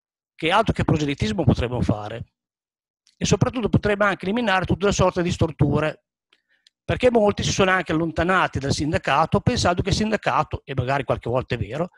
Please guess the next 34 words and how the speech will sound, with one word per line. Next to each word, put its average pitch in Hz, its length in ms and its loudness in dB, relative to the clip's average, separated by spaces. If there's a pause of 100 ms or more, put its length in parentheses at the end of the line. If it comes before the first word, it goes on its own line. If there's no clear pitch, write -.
(240)
non 247 120 0
servisse 190 380 4
a - 20 4
niente, 131 520 -4 (680)
o - 80 -8
servisse 156 360 0
a - 40 2
poco, 147 520 -2 (920)
o - 100 -6
servisse 202 340 4
a - 40 2
complicare 180 460 2
la 175 80 2
vita, 147 300 -2
peggio 135 220 0
ancora. 135 320 -4
In 190 60 0
realtà, 160 500 -2 (500)
il - 100 -20
compito 196 320 2
di 156 60 -2
un 156 60 0
sindacato, 147 880 -2
e 131 100 -12
infatti 160 340 -2
io 127 60 0
vedo 143 180 2
con 127 160 -4
molto 185 300 2
favore 131 340 -6
la 131 100 -4
cida - 160 -8
di 120 80 -12
quest'area, 127 560 -4